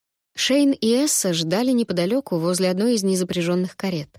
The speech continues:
Скрестив на груди руки и озадаченно хмурясь, девушка прислушивалась к спору. Она единственная была облачена в строгий, совершенно непраздничный брючный костюм с золотыми пуговицами и эполетами.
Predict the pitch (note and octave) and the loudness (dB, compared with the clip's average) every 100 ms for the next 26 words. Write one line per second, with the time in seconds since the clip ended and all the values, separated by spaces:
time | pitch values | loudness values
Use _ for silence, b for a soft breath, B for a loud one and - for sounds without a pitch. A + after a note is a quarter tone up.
0 | _ _ _ _ _ _ - - F#3 F3+ | _ _ _ _ _ _ -8 -4 -2 0
1 | - G3+ F3+ E3 E3+ E3+ F3 A#3 - D#3 | 0 0 0 0 0 0 0 -2 -4 -4
2 | D3+ D#3 D#3 F3 F#3 F#3 E3+ D#3 D#3+ F3 | -2 -2 0 0 0 -2 -2 -2 -4 -2
3 | A3+ C#4 G3 - - F3 A3+ C4 - C4 | 0 0 0 -2 -4 -4 -2 -2 -4 -6
4 | B3+ - F#3 - F3+ F#3 - - - - | -4 -2 -2 -4 -4 -2 -4 -6 -8 -8
5 | F3+ D#3+ _ _ _ _ _ _ - G3 | -10 -12 _ _ _ _ _ _ -2 0
6 | A#3+ B3+ A#3 F#3+ - E3 D#3 D#3+ E3 E3 | 2 2 2 0 0 0 0 0 0 0
7 | D#3+ E3 - F3+ G3+ G#3 - - - G3 | 0 -2 -2 -2 -2 -2 -4 -6 -4 -2
8 | A3+ A3 G#3+ - E3 - G3 A3 A#3 A#3+ | -2 -2 -2 0 -2 -2 0 0 0 0
9 | G#3 F#3 F#3 F#3+ - F3+ E3 D#3+ - F#3+ | 0 0 0 -2 -2 -2 0 -2 -2 -4
10 | G3+ - - D#3 D#3 D3+ D3 D3+ - D3+ | -4 -4 -4 -4 -2 -2 -2 -2 -2 -4
11 | C#3+ G3+ A3+ G3+ E3 - D#3 D3 E3+ E3 | -2 -4 -2 -2 -2 -4 -4 -4 -2 -2
12 | D#3+ E3 D3 - - - | -2 -6 -6 -10 -14 -14